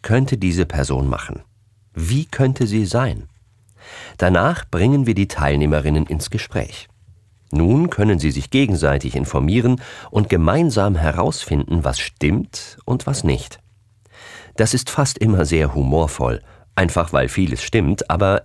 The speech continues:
etliches eben auch nicht. Oft ist es hilfreich, wenn die Menschen außerhalb ihres gewohnten Umfelds sind, in schöner Natur oder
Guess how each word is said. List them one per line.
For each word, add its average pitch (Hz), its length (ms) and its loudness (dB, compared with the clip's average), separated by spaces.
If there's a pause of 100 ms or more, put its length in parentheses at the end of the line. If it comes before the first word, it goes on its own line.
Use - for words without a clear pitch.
etliches - 720 -4 (240)
eben 73 220 0
auch - 240 -4
nicht. - 300 -4 (2250)
Oft - 260 -2
ist - 240 -2
es 92 120 0
hilfreich, 78 640 0
wenn 76 280 2
die 71 100 0
Menschen 90 340 0
außerhalb 78 540 0
ihres 67 280 -6
gewohnten 71 460 -2
Umfelds 69 520 -2
sind, 80 260 0 (480)
in 76 160 2
schöner 101 320 2
Natur 76 580 0 (140)
oder 50 340 -6